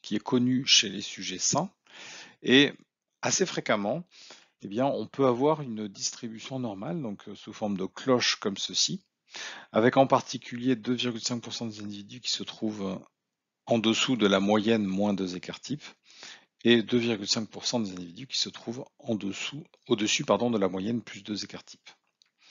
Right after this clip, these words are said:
Et puis assez souvent également, on peut avoir une distribution qu'on appelle log normal ou distribution de Galton.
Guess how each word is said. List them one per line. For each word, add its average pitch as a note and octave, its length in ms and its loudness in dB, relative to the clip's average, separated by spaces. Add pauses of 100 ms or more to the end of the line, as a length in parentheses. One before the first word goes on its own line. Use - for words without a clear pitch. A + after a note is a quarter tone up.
(520)
Et G#2+ 80 4
puis - 120 12
assez E3 220 12
souvent F3 240 6
également, D3+ 300 4
on F#3 80 0
peut D#3 120 2
avoir D3+ 200 4
une C#3+ 100 0
distribution B2 560 -8
qu'on C#3 160 -4
appelle C3 380 -2
log A2 460 -2
normal A2+ 520 -6
ou G#2 120 -10
distribution G2+ 600 -10
de G2+ 80 -10
Galton. G#2+ 600 -8